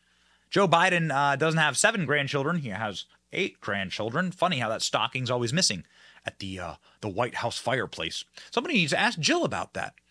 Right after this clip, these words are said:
Hunter Biden is ordered to appear in Arkansas court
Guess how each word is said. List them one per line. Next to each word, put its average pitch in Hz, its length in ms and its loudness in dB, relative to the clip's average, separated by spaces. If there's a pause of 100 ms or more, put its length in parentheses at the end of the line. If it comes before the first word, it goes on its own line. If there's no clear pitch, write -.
(340)
Hunter 285 240 4
Biden 214 360 6
is 185 220 2
ordered 220 340 6
to 220 120 0
appear 208 280 2
in 117 240 -4
Arkansas 208 440 4
court - 340 0